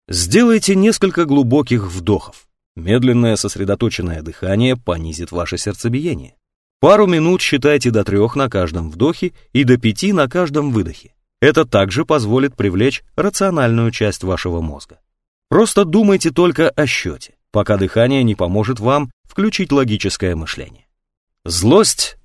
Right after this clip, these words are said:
это энергия. Джон Лайден, рок-музыкант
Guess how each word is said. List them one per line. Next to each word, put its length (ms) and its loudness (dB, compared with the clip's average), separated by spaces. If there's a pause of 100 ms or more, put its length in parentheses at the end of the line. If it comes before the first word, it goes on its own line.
(240)
это 420 2
энергия. 800 0 (480)
Джон 340 0
Лайден, 460 0 (340)
рок-музыкант 840 -2